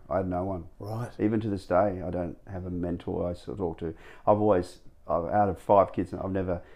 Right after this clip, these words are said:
Speaker 1: even my brothers, they went off and did their own thing. I just left
Speaker 2: Were
Speaker 1: home
Speaker 2: you
Speaker 1: and
Speaker 2: middle child, last child? Where would you?
Speaker 1: Uh, four boys, one girl, so I was the youngest boy.
Speaker 2: Youngest boy.
Speaker 1: Mm.
Speaker 2: Where do you think that independent spirit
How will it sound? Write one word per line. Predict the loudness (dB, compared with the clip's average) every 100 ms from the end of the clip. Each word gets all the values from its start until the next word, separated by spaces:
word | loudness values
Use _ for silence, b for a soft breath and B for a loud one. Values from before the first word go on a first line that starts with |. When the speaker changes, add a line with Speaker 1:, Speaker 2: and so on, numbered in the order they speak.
| b
Speaker 1:
even | 0
my | 2
brothers, | 4 6 6 4
they | 2
went | 2
off | 2 0
and | -2
did | 2
their | 2 2
own | 0
thing. | -2 -2 -2 -4
I | -2 -2
just | -2 0
left | 0 0
Speaker 2:
Were | 2
Speaker 1:
home | 4
Speaker 2:
you | 6
Speaker 1:
and | 8
Speaker 2:
middle | 6 6
child, | 2 0 0 0
last | -2 -2 -6
child? | -6 -6
Where | -2 0
would | 0 4
you? |
Speaker 1:
Uh, | 8 10 8 6 2 -6 -16
four | 4 6 6
boys, | 6 6 6
one | 4 2
girl, | 4 4 4
so | 2 0
I |
was | 2
the | -2
youngest | 0 -2 -4 -8
boy. | -8 -8 -8
Speaker 2:
Youngest | -6 -4 -6 -10
boy. | -10 -12 -14 -20 -20 -20 -10
Speaker 1:
Mm. | -8 -8 -2
Speaker 2:
Where | 6 8
do |
you | 8
think | 4 4
that | 4 4 0 -18 -4
independent | -2 -2 0 0 0 -2 -10 -20 -20 -20 -20 -18
spirit | -8 2 2 2